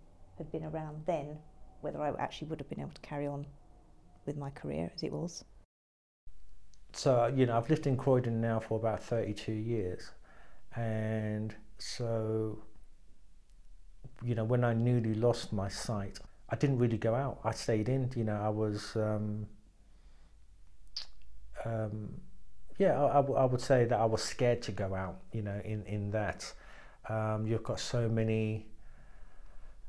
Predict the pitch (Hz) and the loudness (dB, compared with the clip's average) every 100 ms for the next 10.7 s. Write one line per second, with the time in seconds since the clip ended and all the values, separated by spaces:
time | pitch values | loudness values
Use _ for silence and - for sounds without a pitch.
0 | - - 117 113 117 131 - 135 123 117 | -6 2 4 6 4 2 4 6 6 6
1 | 120 - - 110 123 120 - 113 113 120 | 4 4 -2 0 2 2 2 0 2 4
2 | 117 107 110 113 113 120 120 110 - 117 | 4 6 6 6 6 4 4 2 2 2
3 | - - 120 117 - 123 117 117 117 101 | 2 4 6 6 4 4 4 4 4 2
4 | 131 117 110 120 113 107 - 110 110 - | 2 2 2 2 4 2 2 0 2 2
5 | 107 110 104 110 - 131 120 110 107 104 | 0 2 2 0 2 4 4 4 4 2
6 | 101 98 113 107 107 101 110 107 104 104 | 0 0 0 2 2 2 2 0 0 -2
7 | 101 - 110 107 104 104 - - - - | -2 0 0 0 0 -2 -4 -16 -12 -10
8 | - - 120 107 101 110 123 104 104 123 | -8 -4 0 2 2 4 4 4 2 -2
9 | - - - - - 117 107 101 107 104 | -4 -4 -4 -6 -4 -2 -2 -2 -2 2
10 | 110 101 101 101 101 - | 2 2 0 0 0 -2